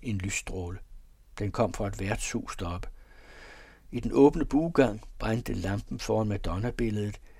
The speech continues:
Kammerjæren i hvidt forklæde og fløjlstrøje modtog os. Vi fik plads i en stor sal,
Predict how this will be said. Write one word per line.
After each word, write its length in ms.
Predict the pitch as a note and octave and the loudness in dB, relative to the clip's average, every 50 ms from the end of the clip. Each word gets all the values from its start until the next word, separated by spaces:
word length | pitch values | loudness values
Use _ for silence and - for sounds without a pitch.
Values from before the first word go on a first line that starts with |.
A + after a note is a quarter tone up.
| - - - - - - - - - | -20 -20 -20 -20 -20 -20 -20 -16 -2
Kammerjæren 880 | - A#2+ G2+ G2+ G#2+ G#2+ G#2+ G2+ G2+ G#2+ A2+ A#2+ C3 C#3 C#3 C#3+ C#3 - - - - - | 0 0 2 2 2 0 0 0 2 2 2 4 4 4 2 2 -2 -6 -12 -18 -18 -10
i 140 | - G#2 G2+ | -8 -8 -6
hvidt 220 | G#2 A2 - - | -6 -6 -6 -6
forklæde 720 | - - - G2 G#2 - - - B2 A#2+ A2+ G#2+ G#2 F#2+ F#2 | -8 -4 -2 -2 -2 -2 -4 -2 -2 0 0 0 -2 -4 -6
og 100 | G2 - | -8 -10
fløjlstrøje 840 | - - - A2 C3+ - C3 - - - - A#2 A2+ A2+ A2 G#2 - - - | -8 -4 -2 -2 -2 -2 -2 -6 -8 -6 -2 0 0 2 0 0 -4 -6 -6
modtog 440 | F#2+ F2+ E2+ - - - F#2 F2+ G2+ | -6 -6 -4 -6 -6 -6 -6 -6 -6
os. 320 | G2 F#2 - - - - - - - - - - - - - - - - - - - - - - | -8 -8 -8 -10 -14 -16 -20 -20 -20 -20 -20 -20 -20 -20 -20 -20 -20 -20 -20 -20 -20 -20 -20 -6
Vi 100 | - B2 | -4 -4
fik 220 | - - A#2 - - | 0 0 -2 -2 -2
plads 440 | - - G#2+ A#2+ A#2 - - - - | 0 2 2 2 2 0 -4 -6 -6
i 80 | - | -6
en 100 | A#2+ G#2+ | -6 -6
stor 280 | - - - B2 B2 - | -6 -2 -2 -2 -2 -2
sal, 420 | - - - - A2 A#2+ - - | -4 -6 -2 0 0 0 -2 -4